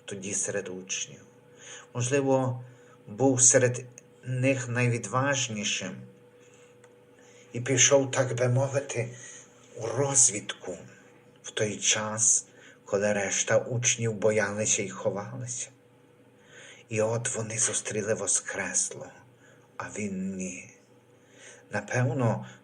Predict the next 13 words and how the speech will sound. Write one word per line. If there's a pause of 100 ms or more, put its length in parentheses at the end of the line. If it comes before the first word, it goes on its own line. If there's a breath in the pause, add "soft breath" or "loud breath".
Тома
заперечував
Воскресіння
Ісуса
не, (160)
не
стільки
з
невір'я, (560 loud breath)
скільки
з
певної
досади.